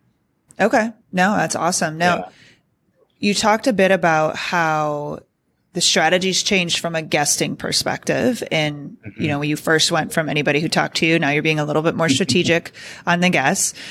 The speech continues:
Speaker 1: uh, which is always good. Now that you're fifteen episodes in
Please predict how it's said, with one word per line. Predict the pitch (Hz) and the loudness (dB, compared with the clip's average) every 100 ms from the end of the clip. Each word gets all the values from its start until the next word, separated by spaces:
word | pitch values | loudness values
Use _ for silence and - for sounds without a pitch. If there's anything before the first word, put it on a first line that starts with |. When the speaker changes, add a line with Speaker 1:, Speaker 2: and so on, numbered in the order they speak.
| - | -10
Speaker 1:
uh, | - 131 143 - | 0 2 2 2
which | - 180 | 0 2
is | 170 | 4
always | 156 175 180 | 4 2 2
good. | 147 131 175 - - _ _ - | 0 0 -4 -10 -20 _ _ -8
Now | 175 175 165 233 | 0 2 4 4
that | 226 | 4
you're | - 190 | 4 2
fifteen | - 180 - 180 | 2 0 0 -2
episodes | 170 156 147 - 147 147 | -2 -2 -2 -2 -2 -2
in | 143 131 110 202 | -2 -2 -4 -6